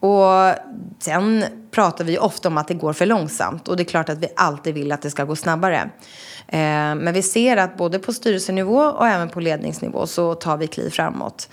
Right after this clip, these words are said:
Sen tenderar vi att prata väldigt mycket om de stora börsnoterade bolagen som haft mycket ljus på sig och haft en press utifrån att det har funnits en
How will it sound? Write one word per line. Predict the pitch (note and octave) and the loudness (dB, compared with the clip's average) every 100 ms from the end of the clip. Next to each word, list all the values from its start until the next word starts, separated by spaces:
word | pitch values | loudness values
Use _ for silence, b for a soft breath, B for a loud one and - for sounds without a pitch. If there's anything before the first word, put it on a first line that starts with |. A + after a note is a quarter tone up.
| B B | B B
Sen | - G#3+ A#3+ | 0 2 4
tenderar | C#4+ F#3 D#3 D3+ | 2 2 2 2
vi | D3+ | -2
att | |
prata | - D#3 D3+ | 0 -2 -2
väldigt | D#3 F#3+ E3 E3+ | -2 0 0 0
mycket | F#3+ F#3 D#3+ | -4 -2 -4
om | - D3+ D3+ D3 | 0 0 0 -2
de | D3 D#3 | -2 -2
stora | - F3 C#3+ C#3 | -2 -2 0 -2
börsnoterade | E3 F3+ - - - D#3 D3+ C4 C#4 A#3+ | -2 -2 -6 -10 -6 -4 0 2 4 2
bolagen | G#3 E3 D3+ C#3+ C#3+ D3+ | 2 0 2 0 0 -4
som | - D#3 | -4 -4
haft | D#3 | -4
mycket | F3 E3 D#3+ | -4 -4 0
ljus | G3+ A#3 A#3 | 2 2 0
på | - D#3+ | -4 -4
sig | E3+ E3 B3 B3+ | -2 0 0 -2
och | - - - F3 | -12 -8 -6 -2
haft | D#3 - | -4 -2
en | D#3 | -6
press | D3+ D#3 A#3+ A#3+ - | -4 -2 -2 -2 -2
utifrån | E3+ E3 D#3+ D#3+ D3+ | -2 -2 -2 -2 -2
att | D3+ | -4
det | D#3+ | -4
har | |
funnits | D#3 D#3 D3+ - | -4 -4 -2 -2
en | D3+ | -2